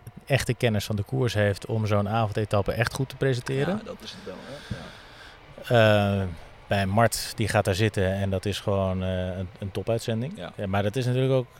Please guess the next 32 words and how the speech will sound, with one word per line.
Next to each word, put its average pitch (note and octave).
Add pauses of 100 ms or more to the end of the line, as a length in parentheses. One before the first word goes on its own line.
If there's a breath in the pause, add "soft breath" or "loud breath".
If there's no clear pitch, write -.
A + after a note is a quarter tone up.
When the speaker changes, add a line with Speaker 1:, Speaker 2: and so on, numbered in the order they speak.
Speaker 1:
zo B2
eigen B2+
gedaan. G#2
Speaker 2:
Ja. -
Speaker 1:
Ehm, G2 (800)
dus, G2
eh, G2 (460)
nee, F#2+
niks G#2
ten A2
nadele G2+
van G2+
Dione. G2
Ik G#2
vind G#2
dat F#2+
ze G2+
een F#2+
goede F#2+
anker F#2+
is F#2
voor, F#2
eh, F2+ (380)
voor -
Studio F#2+
Sport. B2
Speaker 2:
Ja. -
Speaker 1:
Maar F#2+
zo'n F#2
avondetappe, B2+
Speaker 2:
Nee, A#2+
Speaker 1:
dat A2